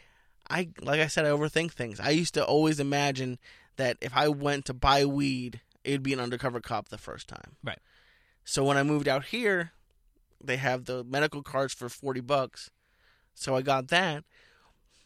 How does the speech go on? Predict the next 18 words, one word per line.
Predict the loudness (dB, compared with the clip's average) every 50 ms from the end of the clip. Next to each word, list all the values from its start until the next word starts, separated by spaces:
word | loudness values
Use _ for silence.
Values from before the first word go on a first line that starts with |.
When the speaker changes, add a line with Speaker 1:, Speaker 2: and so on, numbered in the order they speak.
| _ _ _
Speaker 1:
But | 2 4 4 4
I, | 2 0 -4 _ _ -20 _ _ -20 -20 -20 _ _ _ _ -10
it's | -10 -6 -4 -4
just | -4 -4 -6 _
part | 0 2 4 4 4
of, | 4 2 0 -6 -12 -16 _ _ _ -8
that's | -2 -2 -2 -2 -2
what | -4 -4 -4
Joey | -2 0 2 4 4 4 2
does. | 2 2 2 2 2 0
And | -4
if | -4 -4
you're | -4 -4
gonna | -2 -2 -2
hang | -2 -2 -4 -2
out | -2 -2
with | -4 -4 -6
Joey, | -4 -2 0 0 0 0 -2 -4